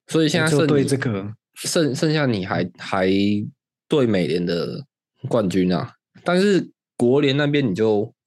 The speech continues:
Speaker 1: 组合就不对了。
Speaker 2: 直接，直接挂掉了。
Speaker 1: 对啊，在我们预测世界大赛的组合之前，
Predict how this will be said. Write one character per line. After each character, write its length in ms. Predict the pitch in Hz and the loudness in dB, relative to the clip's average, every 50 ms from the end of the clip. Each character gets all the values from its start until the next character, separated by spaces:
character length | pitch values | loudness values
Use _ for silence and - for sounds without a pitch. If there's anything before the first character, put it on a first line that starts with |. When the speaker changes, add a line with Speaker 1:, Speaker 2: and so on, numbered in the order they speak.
| _ _ _ _ _ _ | _ _ _ _ _ _
Speaker 1:
组 240 | - - 117 104 101 | -4 0 0 2 2
合 140 | 104 104 | 2 2
就 100 | 110 143 | 2 0
不 100 | 143 131 | 0 -2
对 280 | 104 87 131 120 98 78 | -2 -2 0 0 0 0
了。 60 | 67 - | -2 -4
Speaker 2:
直 40 | |
接， 100 | 104 110 | -4 -6
直 520 | 110 110 - - - _ _ - - 110 110 | -6 -8 -10 -18 -20 _ _ -4 -2 -2 -2
接 0 | |
挂 260 | 110 - 120 107 98 95 | 0 0 0 0 0 0
掉 240 | 110 104 101 95 92 | 0 0 0 0 0
了。 240 | 87 90 113 113 - | -2 -4 -6 -8 -6
Speaker 1:
对 160 | - 107 98 | -4 -2 -2
啊， 220 | 87 76 67 69 - _ _ _ _ _ - | -2 -2 -4 -8 -12 _ _ _ _ _ -4
在 100 | 196 180 | -2 0
我 40 | 143 | 2
们 120 | 143 165 | 2 2
预 60 | 170 160 | 2 2
测 140 | 170 165 | 2 0
世 120 | 160 - 160 | 0 0 0
界 140 | 156 156 151 | 0 0 2
大 180 | 147 151 143 | 0 0 0
赛 200 | 139 156 139 127 | 0 0 0 0
的 420 | 113 110 101 95 87 78 73 57 - - | 2 2 2 2 0 0 -4 -6 -10 -10
组 200 | - 107 95 92 | -6 -4 -2 -2
合 140 | 104 104 98 | 0 0 -2
之 220 | 104 120 120 120 | -2 -2 -2 -2
前， 440 | 120 - 104 95 90 87 92 92 | -2 -2 0 0 0 0 -2 -4